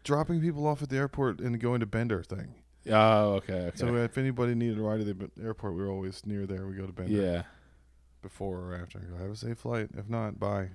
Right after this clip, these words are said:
Speaker 2: <laughs>
Speaker 1: Uh, A I is basically Zork all over again. Remember Zork? Did
Speaker 2: Yeah,
Speaker 1: you ever play Zork?
Speaker 2: yeah.
Speaker 1: I'm sorry, you can't do that here. It just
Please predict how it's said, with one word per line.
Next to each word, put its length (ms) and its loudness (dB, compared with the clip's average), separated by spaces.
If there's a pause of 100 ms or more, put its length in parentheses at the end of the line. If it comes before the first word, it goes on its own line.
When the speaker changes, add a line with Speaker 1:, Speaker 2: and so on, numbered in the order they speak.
(420)
Speaker 2:
<laughs> 240 4 (1600)
Speaker 1:
Uh, 220 0
A 200 2
I 160 6
is 120 4
basically 380 4
Zork 400 6
all 160 8
over 220 6
again. 360 2 (280)
Remember 220 0
Zork? 200 4
Did 40 4
Speaker 2:
Yeah, 180 6
Speaker 1:
you 80 2
ever 60 -4
play 160 0
Zork? 200 2
Speaker 2:
yeah. 180 2
Speaker 1:
I'm 100 -6
sorry, 280 2
you 80 0
can't 160 -2
do 120 -2
that 180 2
here. 220 -2 (640)
It 60 -10
just 220 -6